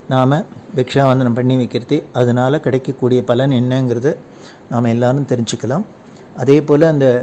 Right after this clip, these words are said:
பிக்ஷாவந்தனத்துல மடத்துல சந்திரமௌலீஸ்வர பூஜை இருக்கு, அன்னைக்கு பிராமண சமாராதனை இருக்கு, சுவாசினிகளுக்கு ஸ்-, பூஜை இருக்கு, சமாராதனை இருக்கு, இன்னும் வரவாளுக்கெல்லாம் அன்னதானம் பண்ற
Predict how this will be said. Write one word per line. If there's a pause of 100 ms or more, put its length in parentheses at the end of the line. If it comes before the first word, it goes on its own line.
(100)
பிக்ஷாவந்தனத்துல (1700)
மடத்துல (1120)
சந்திரமௌலீஸ்வர (100)
பூஜை
இருக்கு, (840)
அன்னைக்கு (1120)
பிராமண
சமாராதனை
இருக்கு, (220)
சுவாசினிகளுக்கு (200)
ஸ்-, (380)
பூஜை
இருக்கு,
சமாராதனை
இருக்கு, (520)
இன்னும்
வரவாளுக்கெல்லாம்
அன்னதானம்
பண்ற